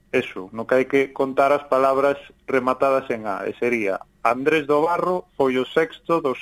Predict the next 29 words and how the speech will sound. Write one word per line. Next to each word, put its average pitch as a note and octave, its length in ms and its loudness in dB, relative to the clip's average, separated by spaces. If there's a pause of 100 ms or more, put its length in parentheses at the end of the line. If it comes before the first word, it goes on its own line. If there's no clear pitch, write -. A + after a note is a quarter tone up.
sete D#3 240 2
fillos D#3 480 -2
de C3 160 0
Nicolás C#3 480 2
Lapic, C3+ 560 -2 (800)
coronel C#3+ 640 2
da C#3 160 2
Armada C3 400 2
Española E3+ 720 -2
e C3 160 -4
Consuelo E3 560 2
do C3 160 2
Barro. G#2 400 0 (1040)
Pasaba C#3+ 480 2
os B2 80 -2
veráns E3 480 0
en C#3+ 160 -6
San C3 160 2
Martiño D3 560 0
de D#3 80 2
Porto, - 640 -2
Cabanas, A#2 560 0 (560)
onde C3 240 -2
entrou C3+ 320 2
en B2 80 -4
contacto D#3 640 0
coa B2+ 160 2
lingua C3+ 400 0
galega. B2+ 400 0